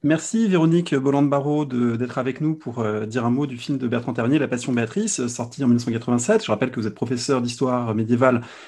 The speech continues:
à l'Université de Grenoble-Alpes. Ce film, vous l'avez vu, euh, au moment de vos études d'histoire. Quels souvenirs vous en gardez ?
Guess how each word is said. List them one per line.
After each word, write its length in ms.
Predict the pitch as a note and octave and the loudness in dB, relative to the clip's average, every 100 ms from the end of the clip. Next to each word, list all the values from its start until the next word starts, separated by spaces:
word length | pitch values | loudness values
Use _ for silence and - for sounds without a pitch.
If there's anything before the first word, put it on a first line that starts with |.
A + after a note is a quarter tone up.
| - - | -4 4
à 100 | D3+ | 6
l'Université 400 | D#3 D3 - B2+ | 6 4 0 2
de 200 | A#2+ A2 | 2 4
Grenoble-Alpes. 920 | A2+ C3 B2+ B2 A2+ G#2+ E3+ A#3+ E3+ A2+ - - - | 4 4 4 2 2 2 4 2 0 -6 -8 -12 -6
Ce 80 | |
film, 200 | C#3+ B3+ | 2 4
vous 80 | G3 | 6
l'avez 220 | D3+ C3+ | 4 4
vu, 340 | C3+ F3+ A#3+ A3 | 0 2 4 6
euh, 80 | C3 | 6
au 80 | |
moment 200 | B2 E3 | 4 4
de 80 | G#3 | 2
vos 80 | A#2+ | 0
études 420 | D3+ - G#3 F3 | -2 -2 -2 2
d'histoire. 840 | C3+ C3+ D3 - C3+ C#3+ C#3 G#2+ - | 2 2 -2 2 4 6 4 -2 -2
Quels 140 | F#3 | -4
souvenirs 260 | - D3+ E3 | 2 4 4
vous 120 | B2 | 4
en 80 | A#2 | 2
gardez ? 300 | A2 A2+ | 2 0